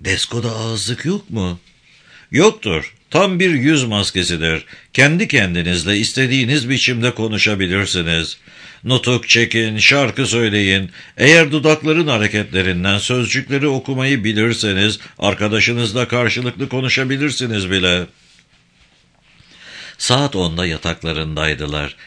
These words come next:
Dışarıda rüzgar ıslık çalıyor, denizden yükselerek kayalara çarpıyordu. Gale başucu lambasını söndürmeye uzandığı sırada köpeğin eşikte çekingen çekingen durduğunu gördü. Sanders, "Merhaba," dedi.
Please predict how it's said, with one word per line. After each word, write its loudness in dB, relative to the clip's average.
Dışarıda 2
rüzgar -2
ıslık -6
çalıyor, -2
denizden -2
yükselerek -2
kayalara 0
çarpıyordu. -2
Gale 6
başucu -2
lambasını -2
söndürmeye -2
uzandığı -2
sırada -2
köpeğin 0
eşikte -2
çekingen -2
çekingen -4
durduğunu -2
gördü. -4
Sanders, -2
"Merhaba," 0
dedi. -4